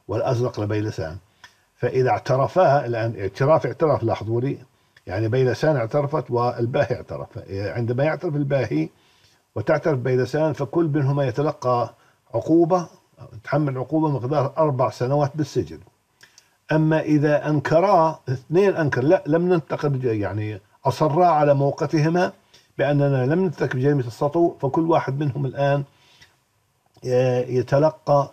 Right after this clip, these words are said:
الآن سجن مشابه ذلك الأمر. فالباهي إذا أنكر في هذه الحالة، طبعًا هنا ثلاث سنوات، وإذا بيلسان أنكرت ثلاث سنوات. لاحظوا لي الآن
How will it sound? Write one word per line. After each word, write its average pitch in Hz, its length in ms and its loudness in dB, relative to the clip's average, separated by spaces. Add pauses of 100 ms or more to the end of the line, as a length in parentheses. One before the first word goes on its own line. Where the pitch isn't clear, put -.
الآن 123 720 -4
سجن 139 380 0
مشابه 135 560 0
ذلك 120 180 -2
الأمر. 127 220 -2
فالباهي 120 720 -2
إذا 117 440 -2
أنكر 135 280 -4
في 123 160 -2
هذه 123 180 -2
الحالة، 117 320 0
طبعًا 78 320 -10
هنا 131 300 -4 (500)
ثلاث 151 300 0
سنوات، 143 500 0
وإذا 120 1000 0
بيلسان 117 460 -2
أنكرت 110 460 -4 (340)
ثلاث 120 280 -2
سنوات. 92 360 -6 (460)
لاحظوا 196 340 4
لي 190 60 8
الآن 165 500 2